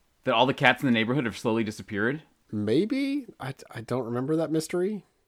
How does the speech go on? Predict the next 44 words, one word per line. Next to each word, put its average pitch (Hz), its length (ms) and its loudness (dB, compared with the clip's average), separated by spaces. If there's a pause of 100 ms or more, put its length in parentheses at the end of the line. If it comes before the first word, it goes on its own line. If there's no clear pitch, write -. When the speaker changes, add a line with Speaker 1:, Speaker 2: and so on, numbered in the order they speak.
(840)
Speaker 2:
Maybe? 120 120 2
Speaker 1:
Well, 147 80 6
it's 185 100 0
not - 100 8
a 147 40 6
mystery. 117 380 2
It's 101 180 -2
the 123 100 -2
coyote. 117 480 2 (120)
Like, 107 220 0
everyone's 127 400 0
convinced 120 340 -2
that 95 120 -6
there's 95 180 -2
a, 95 80 -4 (100)
a 95 100 -8
couple 107 260 -8
coyotes 95 460 -4
going 104 160 -4
around 92 200 -4
eating 98 180 -8
everybody's 85 380 -6
cats. - 460 -10 (840)
I 233 120 4
don't 359 160 4
think 143 140 2
it's 113 120 -6
a 110 40 -6
coyote 143 440 2
anymore, 90 280 -4
'cause 117 200 -4
if 123 80 -4
it 254 60 2
was 202 100 0
a 175 60 0
coyote, 175 340 6
I 185 60 6
would 269 100 6
have - 60 0
seen 220 200 2
a 139 60 4
coyote 127 400 0
by 82 220 -6
now. - 260 -14